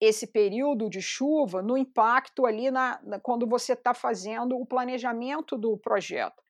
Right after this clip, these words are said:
Então, você já prevê que você vai produzir menos durante, durante aquele,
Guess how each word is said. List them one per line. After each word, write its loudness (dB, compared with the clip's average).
Então, -4
você 0
já 2
prevê 2
que -6
você -4
vai 0
produzir -4
menos -4
durante, 4
durante -2
aquele, -2